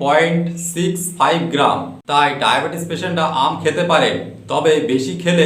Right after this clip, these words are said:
ক্ষতি হতে পারে। ডায়াবেটিস পেশেন্টরা হাফ কাপ অর্থাৎ আশি গ্রামের মতো আম খেতে পারেন, তবে প্রতিদিন খাওয়া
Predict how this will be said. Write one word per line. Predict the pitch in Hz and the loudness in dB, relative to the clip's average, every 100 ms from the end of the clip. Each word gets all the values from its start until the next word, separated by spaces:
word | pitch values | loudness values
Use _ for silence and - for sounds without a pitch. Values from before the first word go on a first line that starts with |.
| - - | 2 0
ক্ষতি | 151 - 165 | -2 2 2
হতে | 170 170 | 2 2
পারে। | - 104 95 - 117 | 2 0 -4 -8 -2
ডায়াবেটিস | 110 131 147 170 165 | -2 -2 -4 -6 -6
পেশেন্টরা | 156 175 - - - | -4 0 0 0 2
হাফ | 139 143 151 | 2 2 0
কাপ | 120 117 - 131 | 0 -2 -6 -6
অর্থাৎ | 127 151 - 127 | -2 -2 -2 -2
আশি | - 180 170 | -2 0 2
গ্রামের | 175 175 175 170 | 4 6 4 4
মতো | 170 147 139 | 4 4 4
আম | 139 143 | 2 -2
খেতে | - 147 165 | -4 0 2
পারেন, | 135 101 - - - - _ | 2 0 -4 -8 -16 -20 _
তবে | 139 151 147 143 | -4 0 -2 -2
প্রতিদিন | 139 147 170 170 170 170 | -4 -2 -2 0 0 0
খাওয়া | 135 | 0